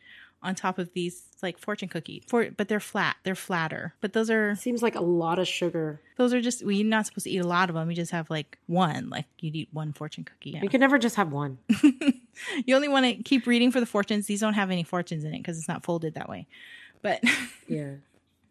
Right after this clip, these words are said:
Speaker 2: Hey, I wanna tell you something, fun fact. Remember, um, I told you about kind of, like, my last, like, health checkup?
Speaker 1: Mm-hmm.
Speaker 2: And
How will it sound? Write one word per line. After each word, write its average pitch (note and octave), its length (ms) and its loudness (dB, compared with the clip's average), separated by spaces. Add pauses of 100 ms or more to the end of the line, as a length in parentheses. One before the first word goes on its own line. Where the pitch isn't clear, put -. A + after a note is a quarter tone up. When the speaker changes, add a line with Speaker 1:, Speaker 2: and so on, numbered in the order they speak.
(540)
Speaker 2:
Hey, C#4 220 8
I A#3 100 2
wanna B3+ 220 6
tell C4 140 6
you B3 80 8
something, A3 560 2
fun G3+ 240 0
fact. F3 640 0 (200)
Remember, D#4 880 6
um, A3+ 340 2
I G#3+ 80 -4
told A#3+ 240 6
you A#3 200 6
about G3 680 6 (320)
kind G3+ 240 2
of, F3+ 120 4
like, F3+ 240 4
my E3 680 0 (720)
last, F3+ 380 6
like, F3 380 -2 (180)
health E3 260 0
checkup? E3+ 480 -2 (240)
Speaker 1:
Mm-hmm. A#3+ 220 8 (140)
Speaker 2:
And E3 500 -2